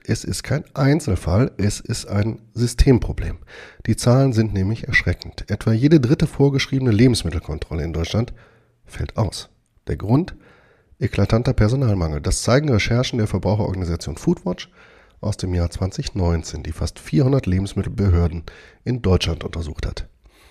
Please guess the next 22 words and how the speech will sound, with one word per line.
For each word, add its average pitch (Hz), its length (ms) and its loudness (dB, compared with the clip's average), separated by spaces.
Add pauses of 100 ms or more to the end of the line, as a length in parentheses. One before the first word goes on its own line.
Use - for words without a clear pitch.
(420)
In - 160 -16
Bremen 101 280 2
und 80 120 -2
Berlin, 127 580 0
um 82 140 -10
mal 78 180 -8
etwas - 260 -8
über 87 120 -8
den 82 160 -8
Tellerrand 110 340 4
zu - 80 -8
gucken, 123 320 -6 (460)
wurde 107 180 2
zweitausendachtzehn 110 800 0
nicht 107 160 -6
einmal 104 180 0
die 98 80 2
Hälfte 95 540 2 (320)
der 90 80 0
vorgeschriebenen 82 600 -4
Kontrollen 80 400 -6
durchgeführt. - 600 -6